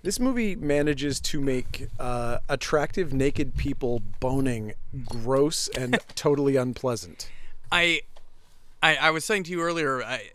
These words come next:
Speaker 2: I feel like this was Ghoulies Three when th-,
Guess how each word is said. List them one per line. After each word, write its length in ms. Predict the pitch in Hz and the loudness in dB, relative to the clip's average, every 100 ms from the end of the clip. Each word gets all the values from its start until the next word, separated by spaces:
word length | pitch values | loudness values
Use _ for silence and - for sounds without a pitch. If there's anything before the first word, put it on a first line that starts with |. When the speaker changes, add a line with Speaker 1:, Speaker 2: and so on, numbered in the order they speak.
| - | -16
Speaker 2:
I 80 | |
feel 180 | 135 185 | -8 -2
like 140 | 180 170 | -2 -2
this 120 | 165 | -6
was 140 | 151 | -6
Ghoulies 420 | 127 156 160 139 - | -4 -2 0 -2 -2
Three 440 | 143 143 147 151 - | 0 2 2 0 -4
when 320 | 135 123 120 - - | -2 -2 -2 -6 -2
th-, 140 | 139 | -2